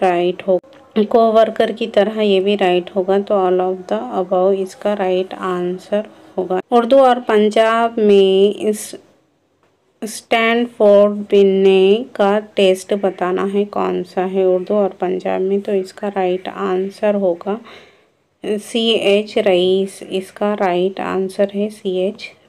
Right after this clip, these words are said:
Reis। इसके साइको का तजुर्बा किससे मुतारुफ कराया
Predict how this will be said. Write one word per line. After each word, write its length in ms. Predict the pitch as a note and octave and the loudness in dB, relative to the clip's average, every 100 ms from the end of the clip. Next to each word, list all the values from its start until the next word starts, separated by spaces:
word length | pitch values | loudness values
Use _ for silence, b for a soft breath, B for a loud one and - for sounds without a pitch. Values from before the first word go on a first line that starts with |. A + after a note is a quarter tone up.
| F#3+ | -2
Reis। 260 | F3+ F#3 F#3+ | 0 -4 -8
इसके 260 | - G#3 - _ _ | -14 -12 -14 _ _
साइको 520 | - B3 A3+ A3+ A#3+ B3 | -4 -2 0 2 2 4
का 200 | A#3+ A#3+ | 2 0
तजुर्बा 680 | A#3+ G3 G3+ G3 G3 G3+ G#3 | 2 0 2 0 2 0 0
किससे 760 | G#3 G3+ - - - G#3+ G#3+ | -2 -4 -6 -20 -4 0 2
मुतारुफ 840 | G#3+ G3+ F#3+ F#3+ F#3 F3+ F#3+ G#3+ A3 - | 2 2 2 0 0 0 0 -2 -4 -6
कराया 540 | G3+ G3 F#3 F3+ F#3+ | -2 0 0 0 -2